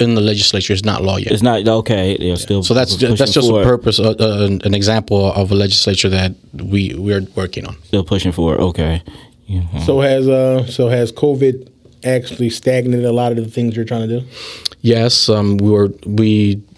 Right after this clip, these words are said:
Speaker 1: we're trying to bring in another technical school into the district.
Speaker 3: Okay.
Speaker 1: Um, unfortunately, because of coronavirus, everything has been pushed back six to seven months. Um, we're working on, on bringing adult training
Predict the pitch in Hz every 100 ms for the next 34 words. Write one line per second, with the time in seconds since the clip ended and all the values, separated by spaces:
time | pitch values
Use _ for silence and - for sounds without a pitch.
0 | - 120 101 - 135 139 127 127 120 113
1 | 104 107 104 120 110 104 110 - 107 107
2 | 107 98 104 107 - 107 107 - 151 127
3 | 131 139 101 95 95 92 123 117 - 120
4 | 101 - 101 110 113 110 113 113 101 -
5 | 107 104 101 101 101 - 104 101 101 -
6 | - 107 - - - - 101 92 110 110
7 | - - - - - 101 95 95 87 104
8 | 95 107 113 - 110 107 101 101 101 95
9 | 104 107 107 104 98 98 98 98 - 113
10 | 110 107